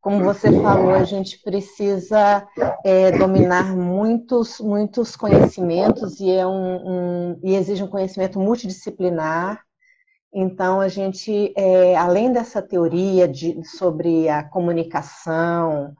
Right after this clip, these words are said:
é, o conflito e a negociação, né, que você traz como o tripé, né, da, da forma, da atuação consensual.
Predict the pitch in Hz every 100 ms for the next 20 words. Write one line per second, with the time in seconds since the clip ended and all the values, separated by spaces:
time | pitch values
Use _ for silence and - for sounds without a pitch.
0 | _ _ _ _ - 165 165 175 170 175
1 | 160 - 151 180 185 175 156 151 160 160
2 | 156 147 - 160 202 170 175 170 170 170
3 | 156 151 160 165 - 156 160 170 160 -
4 | 160 160 165 156 190 214 175 185 208 165
5 | 147 110 - - - - - - - -
6 | - 160 - 170 220 165 - 175 156 151
7 | 131 127 135 160 156 165 160 160 - 156
8 | - 160 147 165 226